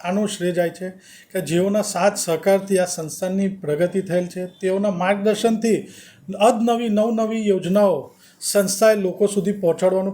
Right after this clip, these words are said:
પ્રયાસ કરેલો છે, જે એક બીજી સંસ્થાઓ માટે એક માર્ગદર્શક રૂપ છે કે જે છત્રપતિ શિવાજી સહકારી મંડળી લિમિટેડની જે યોજનાઓ છે તેને ઘણી ખરી યોજનાઓનો કંઈક ભાગ બી બીજી સંસ્થાઓ કરશે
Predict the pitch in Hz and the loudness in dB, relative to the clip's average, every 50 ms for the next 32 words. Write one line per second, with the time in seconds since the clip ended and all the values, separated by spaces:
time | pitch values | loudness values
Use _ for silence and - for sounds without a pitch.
0 | - 160 151 156 175 190 185 - - 196 180 190 196 196 196 196 202 208 208 202 | -4 -2 0 2 2 2 0 0 -2 0 0 2 2 0 0 0 0 0 2 2
1 | 214 226 226 208 202 202 190 233 247 - - 214 208 202 - 226 226 226 226 208 | 2 2 2 0 -2 0 0 0 0 0 0 0 0 2 2 2 2 2 0 -2
2 | 233 226 220 208 196 208 202 214 226 214 - - 220 226 208 175 165 - - - | -2 -2 0 0 0 2 2 2 2 2 2 0 0 2 0 -2 -2 -2 -6 -8
3 | - 131 104 - - - - - - - - _ - 202 185 165 214 233 220 - | -8 -8 -8 -8 -12 -20 -20 -20 -20 -20 -12 _ -4 0 2 2 2 2 2 -2
4 | 185 185 233 220 226 214 226 233 208 - 190 180 196 190 214 208 208 - 180 180 | -2 0 0 0 0 0 -2 -4 -4 -2 0 0 0 0 0 -4 -2 -2 -2 0
5 | 180 208 196 208 202 185 175 175 190 202 190 170 165 180 180 - 196 190 175 190 | 2 2 0 2 0 -2 0 0 0 0 0 0 -2 -4 -2 0 0 0 0 0
6 | 196 196 196 196 208 208 196 190 180 175 170 196 220 214 208 208 - 170 135 117 | 0 0 2 2 2 2 2 0 0 0 2 2 2 2 2 0 -2 -4 -4 -4
7 | - - - - - - _ _ 202 202 208 220 240 247 262 269 269 - - _ | -6 -12 -20 -20 -20 -20 _ _ -2 0 0 0 0 0 -2 -2 -4 -8 -16 _
8 | _ 175 143 135 180 190 208 262 269 269 208 240 247 247 254 240 220 185 208 233 | _ -10 -2 2 4 4 4 4 2 4 2 2 4 4 2 2 2 2 2 2
9 | 240 240 240 233 254 247 240 - - - 226 247 294 226 196 190 226 233 226 208 | 4 4 2 0 -2 -4 -4 -6 -2 2 2 2 2 2 2 4 4 4 4 2
10 | 233 247 220 214 208 185 226 214 - - 214 196 196 - 226 226 220 220 220 208 | -2 -2 -2 -2 0 0 -2 -2 0 0 0 0 0 2 2 2 2 2 2 0
11 | 202 - 233 226 | 2 2 2 2